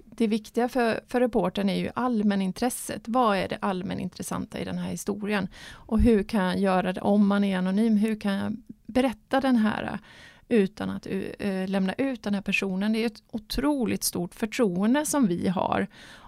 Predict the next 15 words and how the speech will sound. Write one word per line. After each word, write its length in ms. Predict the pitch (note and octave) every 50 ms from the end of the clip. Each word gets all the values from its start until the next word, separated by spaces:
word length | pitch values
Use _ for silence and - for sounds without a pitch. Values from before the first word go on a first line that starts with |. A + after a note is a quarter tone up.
| - -
Och, 460 | - A3 G#3 G#3+ - - _ - G#3
eh, 260 | G#3 G3 F#3+ F#3+ F#3+
jag 220 | G3 G#3 G#3+ A3
är 40 | A#3
väldigt 460 | G#3+ G#3 G#3+ C#4 B3+ A3 F#3 F#3 -
tacksam 560 | - - C#4 - - - - - G3+ G3+ F#3+ -
över 260 | G#3 G3+ F#3+ F#3 G3
att 120 | G3+ G3+
så 220 | - - A3 G3 F#3
många, 540 | G3+ A3 A3+ G#3+ F#3+ F#3 G3+ A#3+ D4+ D4+
som 240 | - - B3+ B3 A#3+
i 40 | A#3+
Julias 460 | A#3 A3+ A3 G3 G3+ G3+ G#3 G#3 -
fall, 240 | - G3 F3 F3 -
visar 840 | - F#3 G3 G#3+ C#4 C4+ A#3+ G#3 D#3+ F3 - - - C4 B3+ F#4+ F4